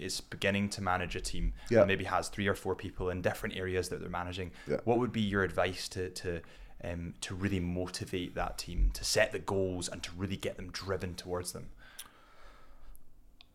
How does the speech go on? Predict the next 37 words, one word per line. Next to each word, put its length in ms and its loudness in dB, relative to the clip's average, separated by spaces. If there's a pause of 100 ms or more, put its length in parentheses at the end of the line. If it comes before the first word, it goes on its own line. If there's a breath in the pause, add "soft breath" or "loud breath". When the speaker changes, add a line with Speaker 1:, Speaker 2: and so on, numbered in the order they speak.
(160)
Speaker 2:
I 60 -2
think 200 4
it's, 320 -2
it's, 340 2 (120)
it's 160 2
trying 260 6
to 100 2
identify, 640 2 (100)
at 100 6
least 200 8
for 100 2
me, 200 4
it's 140 -2
trying 220 0
to 100 0
identify 680 -2 (720)
what 280 4 (140)
the 80 2
strengths 540 2
are 460 0 (160)
or 140 0
what 180 2
the 100 2
aspirations 840 0
or 120 -2
the 80 -4
passion 380 -4
points 400 0
are 320 -2
for 140 -8
s-, 260 -6
for, 160 -2 (140)
for 120 2
the 160 8
individual, 540 4 (640 loud breath)
and 140 8
then 240 4